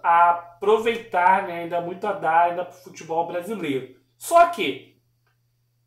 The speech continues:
eu não investiria esse dinheiro todo. Não investiria esse dinheiro todo. Acho um dinheiro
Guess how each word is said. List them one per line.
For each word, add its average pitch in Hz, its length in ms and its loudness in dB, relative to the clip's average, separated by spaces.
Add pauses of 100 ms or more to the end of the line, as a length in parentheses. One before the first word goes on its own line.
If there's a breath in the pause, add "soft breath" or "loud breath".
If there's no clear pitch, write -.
(720)
eu 294 240 0
não 330 220 -2
investiria 285 680 -4
esse 240 200 -10
dinheiro 233 420 -6
todo. 147 500 -8 (140)
Não 143 180 -14
investiria 160 540 -12
esse 165 200 -14
dinheiro 175 320 -12
todo. 135 340 -10
Acho - 320 -4
um 185 40 -10
dinheiro 175 720 -6